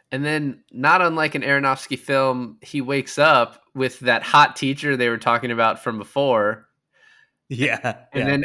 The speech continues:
Speaker 1: Allison pointing out the jizz all over his <laughs> pants.
Speaker 2: Is that what she was doing?
Speaker 1: She, she's, she says something to him. I can't tell what she mouthed. I tried to,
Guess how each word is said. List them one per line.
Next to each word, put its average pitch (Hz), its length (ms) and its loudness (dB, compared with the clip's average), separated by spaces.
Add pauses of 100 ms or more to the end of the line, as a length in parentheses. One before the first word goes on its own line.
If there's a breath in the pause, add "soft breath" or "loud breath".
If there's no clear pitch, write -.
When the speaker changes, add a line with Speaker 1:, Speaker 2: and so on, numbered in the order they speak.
(160)
Speaker 1:
Allison 151 360 2
pointing 151 320 0
out 143 140 0
the 131 80 -4
jizz 131 420 -2
all 123 180 4
over 113 220 -2
his 110 140 -4
<laughs> - 40 -18
pants. - 880 -4 (1500)
Speaker 2:
Is 123 100 -8
that 123 160 -4
what 214 120 -6
she - 120 -6
was 294 180 -4
doing? 381 340 -4 (480)
Speaker 1:
She, 214 540 -4 (100)
she's, 156 680 -10
she - 260 -8
says 214 340 -4
something 143 360 -4
to - 100 -10
him. 110 80 -6
I 104 80 -6
can't 170 340 -8
tell 156 220 -4
what 120 100 -8
she - 160 -12
mouthed. 101 400 -8
I 95 80 -8
tried 127 420 -2
to, 87 280 -12